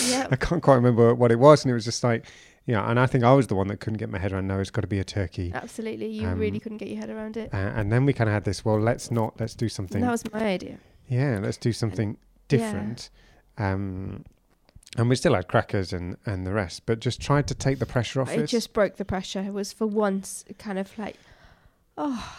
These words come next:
Speaker 1: and it, it, it's a strange thing because I love the full turkey Christmas dinner, not anymore 'cause I'm vegetarian, but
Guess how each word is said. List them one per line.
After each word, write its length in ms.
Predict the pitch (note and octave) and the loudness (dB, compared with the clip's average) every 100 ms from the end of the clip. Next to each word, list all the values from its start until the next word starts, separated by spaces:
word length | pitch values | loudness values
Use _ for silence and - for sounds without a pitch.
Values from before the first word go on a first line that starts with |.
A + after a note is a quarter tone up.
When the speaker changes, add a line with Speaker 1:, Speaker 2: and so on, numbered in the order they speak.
| - | 2
Speaker 1:
and 100 | C4+ | 4
it, 80 | C#4 | 4
it, 160 | C#4+ - | -2 -2
it's 240 | C4+ - | -4 -4
a 60 | C4 | -6
strange 420 | - C#4 C4+ C4+ | -2 0 0 -2
thing 180 | B3 G3 | -2 -2
because 400 | G3 G#3 F#3+ - - | -4 -6 -8 -10 -6
I 100 | F#3+ | -2
love 240 | G3+ G3 | -2 -4
the 100 | G#3 | -10
full 300 | - G#3 G#3+ | -6 -4 -2
turkey 500 | G#3+ A#3 A3 - A3+ | -2 -2 -2 -4 -8
Christmas 440 | - A3+ - A3+ - | -6 -8 -6 -10 -8
dinner, 240 | A3+ A3+ | -6 -2
not 120 | A3+ | -2
anymore 340 | G#3 G#3 G#3+ A3+ | 0 0 -2 -4
'cause 140 | - | -8
I'm 100 | G3 | -10
vegetarian, 640 | G3+ F#3+ - A3+ A3 G#3+ A3 | -10 -10 -4 -2 0 -2 0
but 200 | G#3 | -2